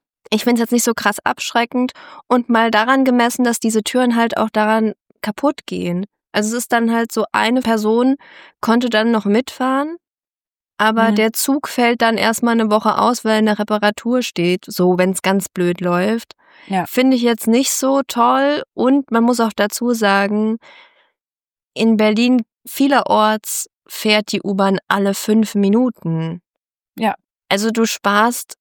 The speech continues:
Speaker 1: fünf Minuten <laughs> und das ist aber so wichtig, dass du diese fünf Minuten sparst, dass du dafür potenziell eine Tür kaputt machst. Das finde ich schon auch nicht so okay. <laughs>
Speaker 2: Ja, voll.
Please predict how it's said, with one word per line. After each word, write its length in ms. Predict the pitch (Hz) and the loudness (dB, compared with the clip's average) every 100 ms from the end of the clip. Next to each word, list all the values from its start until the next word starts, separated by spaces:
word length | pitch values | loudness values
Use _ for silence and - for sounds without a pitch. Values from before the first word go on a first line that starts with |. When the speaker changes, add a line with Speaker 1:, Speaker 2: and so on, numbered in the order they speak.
| _ | _
Speaker 1:
fünf 600 | - - 302 359 392 - | -14 -2 0 2 0 -2
Minuten 680 | 277 269 277 294 - 208 269 - - - - | 2 4 2 0 -2 2 2 0 -8 -14 -20
<laughs> 540 | _ - - - - | _ -18 -14 -14 -10
und 200 | - 254 | -2 -2
das 120 | 254 - | -2 -4
ist 280 | 285 - - | -6 -2 -2
aber 240 | 214 202 | 0 0
so 320 | 208 277 330 | 2 2 4
wichtig, 420 | 277 294 - 233 | 2 0 -2 -6
dass 200 | - 220 | -2 -4
du 120 | - 226 | -2 -2
diese 200 | 220 220 | -2 -2
fünf 260 | 254 262 | -2 -2
Minuten 360 | 240 247 247 226 | 0 -2 -2 -4
sparst, 480 | - 214 240 285 - _ _ - - - _ _ | 0 0 0 -2 -10 _ _ -20 -20 -20 _ _
dass 240 | 220 226 | 0 0
du 100 | - | 0
dafür 420 | 220 214 - 240 226 | 0 0 0 0 0
potenziell 480 | - 233 226 220 220 | -2 -2 0 0 2
eine 160 | 220 208 | 2 2
Tür 220 | - 285 | 2 0
kaputt 440 | - 180 - 175 170 | 0 -4 -2 -4 -2
machst. 320 | 170 170 - | -2 -4 -6
Das 160 | 196 | -6
finde 240 | - 233 226 | 0 2 2
ich 100 | 220 | 0
schon 240 | 214 220 | -2 0
auch 200 | 226 226 | 0 0
nicht 220 | 226 202 - | 0 -2 -2
so 140 | 170 | -6
okay. 380 | 175 196 175 269 | -2 0 2 0
<laughs> 760 | 247 - - 269 - 285 277 - _ _ _ _ _ | -2 -10 -4 -4 -2 -2 -2 -4 _ _ _ _ _
Speaker 2:
Ja, 540 | 220 220 214 214 208 196 | -2 2 2 2 0 -2
voll. 540 | - 214 196 180 180 | -8 -4 -2 -2 -6